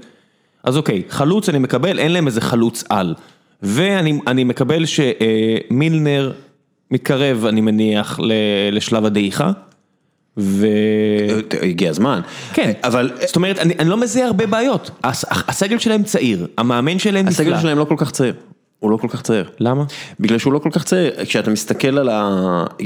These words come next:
Speaker 2: יש להם צעירים, אגב, שעולים מהאקדמיה, כמה שחקנים באמת
Speaker 1: מי,
Speaker 2: פנטסטיים.
Speaker 1: מי מבוגר? רגע, רגע, אל תרוץ. מי מבוגר?
Speaker 2: זה לא מבוגר, זה פשוט
Speaker 1: מי לא צעיר?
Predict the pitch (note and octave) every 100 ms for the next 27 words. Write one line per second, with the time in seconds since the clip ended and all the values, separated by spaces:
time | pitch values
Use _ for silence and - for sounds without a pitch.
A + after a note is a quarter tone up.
0 | - A#2 D3 F3 F3 C3+ - A2+ A2 B2+
1 | G#2 F#2+ - F#2+ G2 A#2+ F2 F2 E2+ F#2
2 | G2 E2 - G#2+ G#2 F2+ F#2 G#2 G#2 F2
3 | G#2 - G2+ E2 D3 - D3+ F3+ D3 A#2
4 | A#2 B2+ A2+ G#2 D#3 F#2+ - A#2+ C#3 A#2
5 | G2 G2 G2 - - A2 A2+ D3+ G#3 D3
6 | A#2+ G#2 C3+ F2 - - G2+ - - E3+
7 | E3+ C3 E3 F3 F3 C3+ G#2